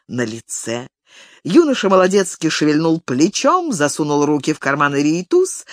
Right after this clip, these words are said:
и, напевая из «Мадам Анго», сошёл вниз. На жирном лице швейцара играла почтительно восхищённая улыбка.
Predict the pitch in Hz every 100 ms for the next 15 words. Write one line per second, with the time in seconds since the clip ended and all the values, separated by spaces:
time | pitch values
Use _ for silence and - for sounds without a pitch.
0 | - 180 - 196 185 180 175 165 160 151
1 | 143 139 147 139 131 139 135 135 - 139
2 | 131 117 175 339 - _ _ _ _ -
3 | - 117 - 262 277 147 117 113 110 -
4 | - - _ _ _ _ _ _ - 143
5 | - 370 392 294 196 165 - 320 - 151
6 | 127 - 277 247 165 131 151 196 165 147
7 | 127 - 254 269 170 143 131 - 117 -
8 | 139 196 175 143 139 123 123 123 - -
9 | 90